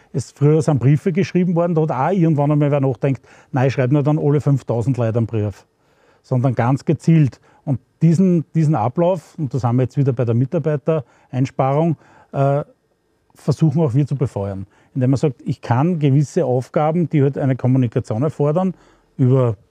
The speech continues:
E-Mail, ga-, ganz egal wie, kann ich automatisieren. Und es liegt nur am, am Kunden, in dem Fall vom, am Hotelier zum Beispiel, wie oft er das macht.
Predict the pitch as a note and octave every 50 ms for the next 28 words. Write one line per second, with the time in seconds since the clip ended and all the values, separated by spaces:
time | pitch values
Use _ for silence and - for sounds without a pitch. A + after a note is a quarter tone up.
0 | - - C#3+ C#3+ D3+ D3+ D3+ D#3+ E3+ - C3+ - C#3 C3+ C#3 - - E3+ F3+ -
1 | G#3+ E3+ E3 E3 E3 D3 D#3+ D#3 C3+ A2 - _ _ _ _ _ _ _ - -
2 | A#2+ B2+ C#3+ D3+ C#3+ - - - - D3 B2 - C3+ B2 A#2+ A2 - A#2+ - -
3 | A2+ G#2 G#2 A2 _ _ _ _ _ _ _ _ _ _ _ _ _ _ _ _
4 | _ _ _ _ _ _ _ _ _ - D#3+ C#3 B2 - - _ _ _ _ _
5 | _ _ _ _ - C#3 A#2+ - D3 D3 F#3 F#3 - - - D#3 D3 E3 F#3+ G#3
6 | A3+ - F3+ E3 E3 E3+ - - D3+ C#3+ C#3 C#3 C#3 C3+ A#2+ - - C#3 C#3+ E3+
7 | F3 - - F#3+ F3 D#3 - - A#2 B2 C3+ - D#3+ D3 - - C#3 C3+ C#3+ C3+
8 | A#2+ A#2 G#2 B2+ A2+ - B2+ A2 G#2 A#2+ C3 - F3+ D#3 D#3 D#3 - - E3+ D#3+
9 | C#3 E3 - - F#3+ - - - A2+ G#2 G#2+ - - G#2+ G2 F#2 _